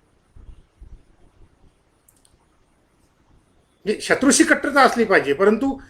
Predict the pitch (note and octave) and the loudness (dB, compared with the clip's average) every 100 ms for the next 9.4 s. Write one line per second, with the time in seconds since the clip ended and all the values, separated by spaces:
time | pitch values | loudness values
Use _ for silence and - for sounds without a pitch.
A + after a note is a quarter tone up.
0 | - _ C#3 A3+ B3 B3+ A#3 C4+ C4+ A#3 | -20 _ -6 0 2 2 4 0 0 -6
1 | - _ _ _ - E3+ F3 A3 C4 C4 | -14 _ _ _ 0 2 2 2 2 2
2 | G3+ D3 D3+ D3+ - - - F#3 B3 B3+ | -2 -8 -14 -14 -18 -6 2 2 2 -2
3 | F#3+ - F3 F3 E3+ F#3+ F#3+ F#3+ - _ | -2 0 0 2 0 2 -2 -2 -8 _
4 | _ _ _ - - F#3+ F3+ D3+ - B2 | _ _ _ -4 0 0 0 -4 -8 -20
5 | B2 A#2+ A#2+ G#2+ A#2+ B2+ - - C3+ C#3 | -20 -20 -20 -18 -18 -18 -20 -20 -20 -20
6 | - - B2 C3 - E3 E3+ C4 C4 G#3+ | -20 -18 -16 -16 -4 -2 2 2 4 2
7 | - F3 D3+ C3+ D3+ - _ E3+ G3 G3+ | 2 0 0 -2 -10 -16 _ -6 2 4
8 | F#3 F#3 B3 A#3+ F#3 F#3+ F3+ - F#3+ D3 | 4 4 2 2 -2 2 0 0 -4 -4
9 | - C#3 G#2+ A2 | -2 -2 -4 -10